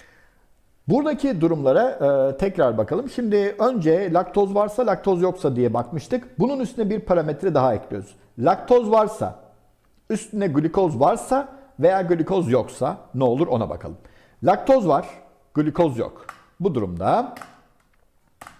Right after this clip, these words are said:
veya glukoz miktarı az. Bu durumda cyclic A M P miktarı yüksek oluyor. Yani glukoz düşükse cyclic A M P yüksek. Yüksek miktarda laktoz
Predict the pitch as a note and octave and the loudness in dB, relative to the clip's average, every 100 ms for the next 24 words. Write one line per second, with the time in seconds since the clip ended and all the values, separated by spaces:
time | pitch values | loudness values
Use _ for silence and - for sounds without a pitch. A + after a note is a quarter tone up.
0 | _ _ B2 C#3+ D#3 C3 C#3+ - C#3 B2 | _ _ 2 2 2 -2 -4 -2 -2 -2
1 | A2 - G2+ G2 A2+ E3 G#3 - - _ | -6 -2 -2 0 0 0 -2 -14 -20 _
2 | _ _ _ _ _ F#3+ B3+ B3 F#3 G#3+ | _ _ _ _ _ -4 0 0 0 -2
3 | C4 - - _ - F#3 - A#3+ A#3+ G#3 | -2 -14 -20 _ 0 0 0 -2 -2 -2
4 | F3+ F3 E3+ - D#3 F3 E3 - G2+ E2+ | -4 -4 -4 -2 0 0 -2 -2 -4 -4
5 | D2 C#2 - _ _ _ - C#3 B2 D3 | -10 -16 -20 _ _ _ -2 -2 0 -2
6 | D#3 C#3 A2+ B2+ G#3+ - B3 C4 - D#3 | 0 -2 -2 -6 -10 -4 -2 -2 -4 -2
7 | C3+ C#3+ B2 G#2+ A#2+ G#3 B2 - D#2 - | -2 -4 -6 -6 -6 -6 -6 -6 -16 -20
8 | _ _ - - - _ _ _ _ _ | _ _ -20 -20 -20 _ _ _ _ _
9 | _ - - - _ _ _ _ _ _ | _ -20 -20 -20 _ _ _ _ _ _
10 | _ _ _ _ _ - D3+ - C#4+ C#4+ | _ _ _ _ _ -8 -8 -2 -4 -4
11 | G3+ E3+ C3 D3 B3+ - - _ - D3 | -2 0 0 0 -2 -8 -20 _ -12 -2
12 | D#3+ F#3 - G3 F#3+ - | -2 -2 -2 -2 -2 -10